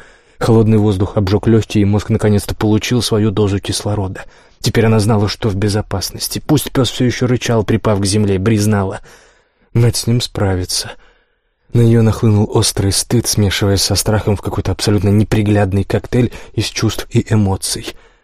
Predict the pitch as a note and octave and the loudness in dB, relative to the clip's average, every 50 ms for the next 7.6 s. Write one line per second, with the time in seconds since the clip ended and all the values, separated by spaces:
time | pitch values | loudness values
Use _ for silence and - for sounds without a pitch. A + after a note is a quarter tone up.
0 | _ _ _ _ _ _ _ _ _ - - A#2+ A#2+ G#2+ A2+ A#2 A#2+ A2+ - - | _ _ _ _ _ _ _ _ _ -4 0 2 2 4 4 4 4 2 2 0
1 | - A2+ G2 - - A#2 A2+ A2 G#2 - - - A2 G2+ G#2+ G#2+ G#2 G2+ F2+ - | -2 -2 -2 0 2 2 2 2 2 0 0 0 2 2 4 4 2 2 0 -2
2 | - - - - - - - A2 G2 F#2 F#2+ G#2 A2 - - A#2+ A#2 G2+ F2+ F#2 | -4 -8 -8 -6 -6 -4 -2 0 0 0 0 0 0 0 0 0 0 0 0 0
3 | F#2+ G2+ G2+ G2+ G#2 G2+ G#2 G2 G#2 G#2+ A#2 - - - - - G#2+ G2+ G2+ G#2 | 0 0 0 0 2 0 0 2 2 0 0 0 -2 -4 0 0 2 2 4 4
4 | G2+ G2+ F#2+ F#2 F#2 F#2+ F#2+ F2+ F2 F2 F#2+ - - - - - - - _ _ | 4 2 2 2 2 0 0 0 0 -2 -4 -6 -8 -8 -10 -16 -20 -20 _ _
5 | _ _ _ _ _ _ _ _ _ _ _ _ _ _ _ - - B2 - - | _ _ _ _ _ _ _ _ _ _ _ _ _ _ _ -6 -4 -4 -2 0
6 | C3+ B2+ A#2+ - - A#2 - - A#2 A2+ A#2+ A#2 G#2+ - - A#2 A2+ A2+ A#2 A2 | 0 0 0 0 0 -2 -2 0 -2 0 0 0 -2 -2 -2 0 0 2 2 0
7 | G#2+ G2 F2 E2+ - - - - - - - | 0 0 -2 -4 -8 -12 -14 -14 -14 -16 -16